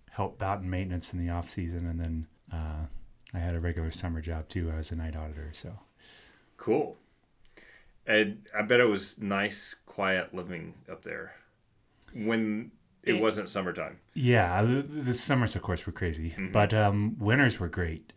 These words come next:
Speaker 1: Um, it's just a great little tight-knit community, and, uh, yeah, winters up there were really fun.
Speaker 2: That's, I love it. And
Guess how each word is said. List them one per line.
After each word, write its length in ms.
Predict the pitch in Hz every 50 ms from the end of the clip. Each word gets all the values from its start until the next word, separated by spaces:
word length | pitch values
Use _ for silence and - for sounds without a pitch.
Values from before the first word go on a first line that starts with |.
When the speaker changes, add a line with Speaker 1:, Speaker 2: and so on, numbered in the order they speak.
| _ _
Speaker 1:
Um, 640 | - 104 90 87 87 87 85 85 85 85 85 82 82 - - - - - - _ _ - - - -
it's 120 | 143 113
just 300 | 127 131 123 - - - 113
a 20 |
great 260 | - - 107 107 104
little 260 | 101 98 98 90 90
tight-knit 500 | - - - 110 101 - 95 92 92 -
community, 600 | - - 104 92 90 87 82 87 85 82 82 82
and, 220 | 80 80 80 82 82
uh, 240 | 80 80 80 80 82 - _ _ _ _ - - - _ - - _ _ _ _ -
yeah, 160 | 107 98 92
winters 320 | 90 98 107 113 107 -
up 100 | 113 -
there 140 | - 98 92
were 140 | 90 90 87
really 200 | 87 90 90 85
fun. 400 | - - 90 82 80 82 78 - - - - - - _ _ _ _ - - _ -
Speaker 2:
That's, 200 | 95 92 - -
I 100 | - 92
love 220 | 92 90 92 92 92
it. 200 | 85 73 - - _ _ _ - - - - - - - - - - - _ -
And 480 | 117 117 117 120 117 117 117 123 123